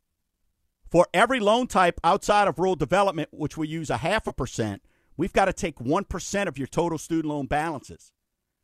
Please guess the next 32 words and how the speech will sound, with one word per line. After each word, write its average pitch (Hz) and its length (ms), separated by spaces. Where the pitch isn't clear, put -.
So, - 140
hey, 202 140
if 156 120
you're 220 120
making 214 320
forty 208 320
grand 202 320
a - 20
year, 208 320
see - 240
what 226 160
your 226 140
income-based 185 800
payment 185 340
plan 165 420
would 139 280
be 151 160
for 143 280
you, 95 260
okay? 131 380
Number 170 160
nine, 180 260
getting 277 300
married 233 460
will 165 180
merge 214 340
my 233 200
score 185 580
with 175 240
my 196 180
spouse. - 640
<laughs> 196 100